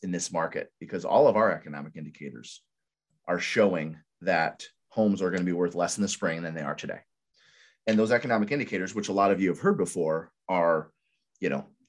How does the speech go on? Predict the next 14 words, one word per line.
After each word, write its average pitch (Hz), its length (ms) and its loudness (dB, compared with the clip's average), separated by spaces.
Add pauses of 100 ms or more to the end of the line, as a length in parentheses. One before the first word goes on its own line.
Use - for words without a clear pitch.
(100)
um, 69 460 -8
days 107 200 6
on 117 120 4
market 98 280 2
is 87 120 -4
still 92 220 0
increasing. 95 560 -6 (720)
Um, 85 520 -2 (460)
showings 110 320 4
per 120 140 2
listing 104 460 2
is 90 160 -10
decreasing. 90 640 -4 (2500)
Um, 78 460 -2